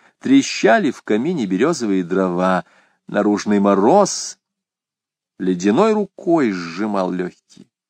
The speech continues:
Прежде всего я смотрел, который из двух автомобилей — Бенц или Ользлей — подан, чтобы мчать меня в школу. Первый из них состоял под управлением кроткого,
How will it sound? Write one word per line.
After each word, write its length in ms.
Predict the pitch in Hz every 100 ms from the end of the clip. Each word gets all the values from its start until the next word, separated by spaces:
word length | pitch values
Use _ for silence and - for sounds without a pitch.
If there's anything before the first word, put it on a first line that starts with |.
| _ _ _ _ _ _ _ _ _
Прежде 340 | 139 208 185
всего 280 | 185 196 202
я 140 | 202 190
смотрел, 480 | 175 175 175 190
который 580 | 170 156 151 208 214 196
из 140 | 175 120
двух 240 | 185 196
автомобилей — 720 | 180 - 170 180 139 104 92
Бенц 540 | 85 90 202 240 - -
или 340 | 190 190 185 _ _ -
Ользлей — 1120 | 170 202 190 175 139 107 92 95 98 95 90 - _ _
подан, 520 | - 117 107 95 95 90
чтобы 320 | - - 101
мчать 580 | 101 - 107 101 92 -
меня 200 | 95 95
в 100 | -
школу. 600 | - - 95 95 90 - _ _ _ _ _ _ _ _ _ _ -
Первый 400 | 117 196 190 185
из 140 | 151
них 180 | 160 185
состоял 480 | 170 - 147 165 175
под 140 | 151
управлением 560 | 147 139 135 165 160 156
кроткого, 640 | - 131 170 - 165 160